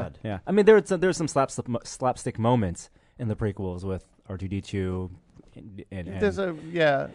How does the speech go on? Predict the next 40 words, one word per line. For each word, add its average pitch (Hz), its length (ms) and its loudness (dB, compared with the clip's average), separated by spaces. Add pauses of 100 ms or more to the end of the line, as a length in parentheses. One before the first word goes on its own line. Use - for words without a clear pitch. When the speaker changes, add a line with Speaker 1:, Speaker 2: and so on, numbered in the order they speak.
Speaker 2:
and, 139 100 -6
Speaker 3:
the 147 120 8
Speaker 2:
and 135 140 0
Speaker 3:
tongue. 147 260 8
Speaker 2:
Grievous. - 380 2
Y-, 151 60 -6
y-, 127 480 -6
yeah, 135 200 4
Speaker 3:
The, 135 60 2
Speaker 2:
and 135 140 0
Speaker 3:
the, - 40 -2
Speaker 2:
Jar 135 140 2
Jar 147 140 6
Speaker 3:
the, 170 60 6
Speaker 2:
Binks, 156 260 6
Speaker 3:
the, - 40 -6
Speaker 2:
obviously. 127 440 4
Speaker 3:
the 220 60 6
humor 220 300 4
in 180 180 -2
the 175 80 -2
prequels 151 400 -2
is 120 140 -4
bad. 87 340 0 (280)
Speaker 2:
Um, 135 320 2 (1080)
and 135 120 0
many 135 140 4
people 127 160 0
would 127 120 0
say 123 120 6
that 110 180 2
about, 104 300 0
I 107 80 -2
think, 107 380 -2 (380)
the 110 120 -6
humor 107 340 -2
in 104 380 -4
the 104 120 -2
new 135 200 -4
films. - 440 -16